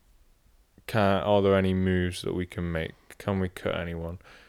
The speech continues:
What does the draft look like? Where can we pick? Can we start looking towards college players that have only played, well, less than ten games this year and actually pick effectively and efficiently?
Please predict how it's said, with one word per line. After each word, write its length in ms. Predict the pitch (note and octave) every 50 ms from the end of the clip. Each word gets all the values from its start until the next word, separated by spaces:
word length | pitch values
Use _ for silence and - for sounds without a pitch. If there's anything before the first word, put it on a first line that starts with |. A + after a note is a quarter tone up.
| _ _ _ _
What 300 | - A#2+ A2 A2 - G#2
does 160 | G#2+ G2+ F#2
the 100 | G2 F2+
draft 440 | F2 - G2 F#2 F2+ F2 - - -
look 120 | - -
like? 380 | - - - - - - - - - -
Where 320 | - A#2 A2+ G#2+ G2+ G2 G2
can 220 | - - - F#2+
we 100 | F#2 F2+
pick? 500 | F2 - - - - - - - - - _ - - - - - _ _ _
Can 320 | - - - A#2 A2 G#2 G#2
we 60 | G#2
start 300 | - - - F#2+ - -
looking 240 | G2+ F#2+ - G2 F#2
towards 400 | F2+ - - F2+ F2+ F2+ F2 -
college 440 | - - - G#2 F#2 F2+ - - -
players 340 | - F#2 F2 F2 E2+ E2+ -
that 300 | - - - - - - _ - - - - _ _
have 140 | - - G2
only 220 | G2 F#2+ F#2 F2+ F2
played, 500 | - - F#2 F2 F2 F2 E2+ E2 - - - - - - - _ _ _ _ _ _ _ _ _ _ _
well, 180 | - - G2+ - - -
less 280 | G2+ G2 F#2 - -
than 180 | - F#2+ F#2 F2+
ten 260 | - - F#2 F2 F2
games 300 | F2 F2 F2 E2+ F2 F2
this 180 | E2+ D#2+ - -
year 180 | F2 E2+ E2+
and 80 | E2+ E2+
actually 360 | E2+ - - - - F2 E2+
pick 640 | - _ - - - F#2+ - - - - - - - - - _ _ _ _ _ _ -
effectively 720 | - - - - - - - - F#2 E2+ F#2 F#2 F2 E2+
and 120 | E2+ F2
efficiently? 600 | E2+ - - - - - - - - - E2 F2+